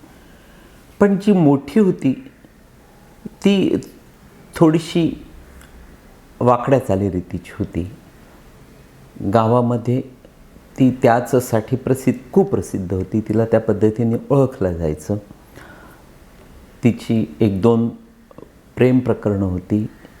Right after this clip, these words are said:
त्यानंतर तिचं लग्न करून देण्यात आलं. तिथेही वर्षभरात तिचा घटस्फोट झाला आणि त्यानंतर ती पुन्हा गावात राहायला आली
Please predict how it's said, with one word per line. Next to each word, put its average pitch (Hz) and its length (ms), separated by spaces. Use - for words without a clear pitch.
त्यानंतर 110 640
तिचं 117 240
लग्न 113 360
करून 104 340
देण्यात 92 360
आलं. 90 260
तिथेही 139 580
वर्षभरात 107 640
तिचा 113 200
घटस्फोट 104 580
झाला 87 240
आणि 151 240
त्यानंतर 160 560
ती 165 120
पुन्हा 147 380
गावात 123 440
राहायला 107 340
आली 95 280